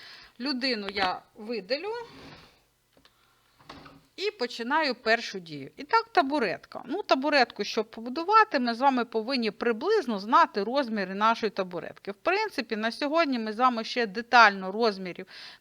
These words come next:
не вимірюємо, не дивимося. І можемо так приблизно на глаз будувати розміри, е, нашої табуретки, е, м,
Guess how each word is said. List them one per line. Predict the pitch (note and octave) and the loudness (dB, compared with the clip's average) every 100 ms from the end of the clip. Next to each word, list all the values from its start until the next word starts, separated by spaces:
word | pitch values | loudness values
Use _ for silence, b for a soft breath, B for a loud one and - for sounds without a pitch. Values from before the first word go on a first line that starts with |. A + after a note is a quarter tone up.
| - | 0
не | D#4+ | 2
вимірюємо, | D4 B3+ B3 A#3 A#3 G#3+ G#3 G3 A3 | 2 2 2 0 0 0 -2 -2 -4
не | E4 | -4
дивимося. | C#4 A3+ A3+ G#3 F#3+ - - | 0 0 0 -2 -8 -6 -6
І | - | -4
можемо | D#4 F#4 D4 B3+ | 2 4 4 0
так | A#3 A3 G3+ | 4 4 4
приблизно | A#3 A3+ B3+ F4 B3+ G#3 | -4 -4 -2 -2 0 -4
на | G3+ G#3 | -4 -4
глаз | A#3+ D4 D4+ - B B B | 4 4 4 0 B B B
будувати | G3 A3+ A3 G#3 C4 C4+ B3+ F#3+ | -4 0 0 6 8 8 6 -2
розміри, | A#3 B3+ G#3+ F#3+ E3+ F3+ F#3 B - | 0 0 0 -4 -4 -4 -6 B -6
е, | G3 F#3+ | 0 0
нашої | F3+ A3+ B3 - | 6 6 6 2
табуретки, | F#3+ F#3+ F#3+ A3 C#4 C#4 - F#3+ | -2 -2 0 2 2 0 -4 -2
е, | F#3 E3+ F3 | 0 2 0
м, | - G3 - - - G#3+ G#3 | -6 -14 -14 -14 -14 -14 -14